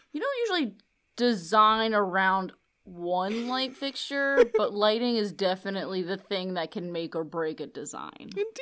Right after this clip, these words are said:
Speaker 2: Indeed. Ah.
Speaker 1: Uh, but also, I don't think I've ever put a light fixture, like, on the floor and been
Speaker 2: Mm.
Speaker 1: like, "Now everybody needs to move around this light fixture."
Speaker 2: <laughs>
Speaker 1: Um, I think that's more of a,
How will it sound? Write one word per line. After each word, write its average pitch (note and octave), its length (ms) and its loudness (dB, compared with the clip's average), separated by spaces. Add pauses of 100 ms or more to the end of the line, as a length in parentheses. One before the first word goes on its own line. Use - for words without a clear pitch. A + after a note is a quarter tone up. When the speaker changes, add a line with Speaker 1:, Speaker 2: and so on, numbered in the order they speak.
(160)
Speaker 2:
Indeed. F#3+ 420 4
Ah. C5 320 2 (140)
Speaker 1:
Uh, G#3 80 0
but A#3+ 180 2
also, C#4 600 4 (100)
I G3+ 140 6
don't A3+ 260 0
think A#3+ 240 -2
I've G#3+ 140 4
ever G3+ 320 4
put - 280 -4
a G3+ 60 0
light F#3 300 -2
fixture, F#3+ 260 -10
like, E3+ 180 -6
on F3+ 200 2
the - 80 -14
floor F#3 760 0
and E4 140 2
been D#4+ 140 2
Speaker 2:
Mm. A3 40 2
Speaker 1:
like, D#3+ 240 -4
"Now C#4+ 300 8
everybody B3+ 440 2
needs A3+ 300 -2
to G#3+ 80 -2
move F#3+ 220 -4
around E3+ 480 -2
this D#3 240 -6
light - 260 -6
fixture." - 500 -2
Speaker 2:
<laughs> D#5 60 12 (520)
Speaker 1:
Um, E3 600 0
I F#3 100 0
think G#3+ 240 -2
that's G3+ 240 0
more G#3 320 0
of F#3 160 -4
a, E3+ 460 -2